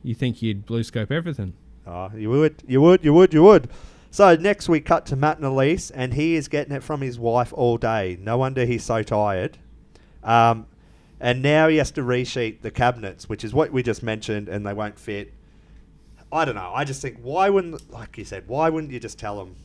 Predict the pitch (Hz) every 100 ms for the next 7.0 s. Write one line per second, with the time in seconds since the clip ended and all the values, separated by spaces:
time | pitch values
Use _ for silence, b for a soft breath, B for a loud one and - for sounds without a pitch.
0 | 110 107 - - - 117 113 107 - 120
1 | 117 107 - 110 104 107 101 98 95 90
2 | 82 - 127 123 98 101 - 135 120 -
3 | 180 175 175 165 151 135 151 147 139 135
4 | 131 120 127 139 226 214 202 190 170 175
5 | 143 123 - 117 98 95 90 101 - 113
6 | 143 185 208 220 220 226 220 233 156 98